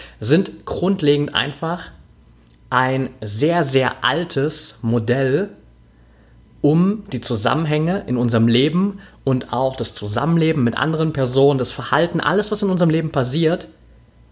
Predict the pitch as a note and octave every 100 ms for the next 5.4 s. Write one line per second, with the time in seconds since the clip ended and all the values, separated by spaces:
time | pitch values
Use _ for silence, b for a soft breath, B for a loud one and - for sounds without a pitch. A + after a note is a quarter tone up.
0 | _ - - B2+ A#2+ - A2+ A2 - -
1 | - - _ b b b b b b -
2 | C3+ C#3 D3 D3 - - _ _ _ -
3 | - _ - A2+ G3 G3+ F3 D3 D3 C#3+
4 | B2 A2+ C3 F3+ - B2+ A#2 A2+ A2+ -
5 | - A2+ - -